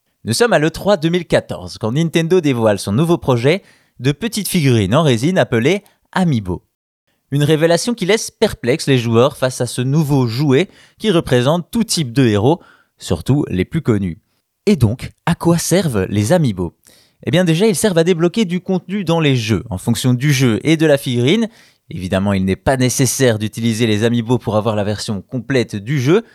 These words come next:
Et évidemment, ils peuvent aussi tout simplement servir à une collection. Certains n'utilisent même pas les Amiibo et se contentent de les exposer tellement ils les apprécient.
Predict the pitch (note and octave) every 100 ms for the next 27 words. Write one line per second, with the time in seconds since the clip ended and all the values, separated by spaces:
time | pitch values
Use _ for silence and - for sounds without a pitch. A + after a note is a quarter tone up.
0 | _ _ _ - D3 G#2 F#2+ E2 F2 C3+
1 | A2 G2 F2+ - - F#3 - C3+ G#2 F2
2 | F#2 B2 F#2 F#2 C#3 D#3 _ - A2+ C3
3 | F#3+ E3+ - C3 F3+ F3 A#2 - A2+ A2+
4 | G2 - G2+ G2 G#2+ B2+ B2 A#2+ G#2+ A#2
5 | B2 G2 G#2+ C3 - - F2 A#2 B2 F#2
6 | F2 A2 G2+ E2+ C3+ - G2 F2 G2 B2
7 | F2+ F2 B2+ G#2+ F#2+ F#2+ B2+ - A#2 -
8 | E2+